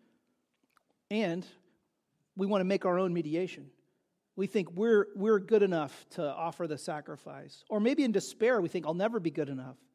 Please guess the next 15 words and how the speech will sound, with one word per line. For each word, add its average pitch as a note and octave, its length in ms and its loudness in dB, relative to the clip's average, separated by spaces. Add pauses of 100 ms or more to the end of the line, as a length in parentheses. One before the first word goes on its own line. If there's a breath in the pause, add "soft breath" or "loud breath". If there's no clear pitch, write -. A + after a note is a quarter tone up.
(720)
And F#3 140 -4
in G#3 120 2
discontentment, A3 540 0
we E3 100 -2
don't G3+ 200 -2
actually G3 320 -2
receive D#3+ 800 -4
the D#3+ 40 -6
grace F3+ 300 -4
of D3+ 120 -12
God. C3+ 380 -6 (680)
We E3 80 -12
stiff-arm G3 600 -4
God's C3 280 -8
grace. C#3 540 -14